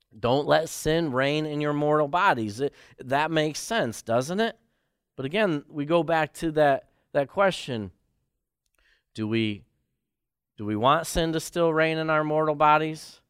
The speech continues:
Or do we think sin can still reign in our mortal bodies?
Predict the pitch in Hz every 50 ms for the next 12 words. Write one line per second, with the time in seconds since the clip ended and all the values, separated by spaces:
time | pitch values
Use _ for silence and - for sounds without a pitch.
0 | _ _ _ _ _ _ _ _ _ _ _ _ _ _ _ - 131 123 127 120
1 | 113 107 - - 117 110 120 135 139 139 135 - - 156 147 135 - - _ _
2 | _ - - - - 160 151 147 139 131 - - - - 151 156 165 170 175 175
3 | 170 165 - - - 180 170 165 165 165 156 160 165 165 165 160 165 165 160 156
4 | 156 156 151 156 151 151 151 151 147 143 151 147 151 151 147 151 147 151 143 -
5 | - -